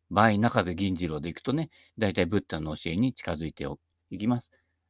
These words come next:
どのぶ-、他の分野の何でもそうです。仕事にしろ、遊びにしろね。だ-、仕事と遊びの境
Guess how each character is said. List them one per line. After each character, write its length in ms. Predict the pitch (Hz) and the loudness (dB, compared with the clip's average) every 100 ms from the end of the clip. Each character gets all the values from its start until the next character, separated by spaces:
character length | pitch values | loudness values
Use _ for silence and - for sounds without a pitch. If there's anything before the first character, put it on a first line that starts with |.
| _ | _
ど 100 | 190 | 0
の 140 | 196 151 | 4 4
ぶ-、 120 | - | 2
他 240 | - 143 175 | -2 2 4
の 140 | 175 | 4
分 160 | 185 208 | 2 2
野 100 | 127 | 2
の 100 | 90 | 2
何 180 | 98 101 | 2 2
で 100 | 110 | 0
も 100 | 117 | 0
そ 140 | - | -2
う 20 | |
で 100 | 80 | -6
す。 60 | 101 | -8
仕 140 | - | -4
事 220 | 107 101 101 | -4 0 -2
に 100 | 90 | 0
し 100 | 101 | 0
ろ、 160 | 95 98 | 0 -2
遊 80 | |
び 120 | 95 95 | -4 -6
に 100 | 95 | -8
し 120 | 101 | -6
ろ 100 | 101 | -4
ね。 160 | 110 _ - - - _ | -6 _ -20 -20 -20 _
だ-、 100 | 143 | -2
仕 140 | - | 2
事 300 | 180 214 220 | 4 4 4
と 160 | 208 196 196 | 4 4 4
遊 60 | |
び 80 | 190 | 2
の 100 | 180 | 2
境 120 | - | 2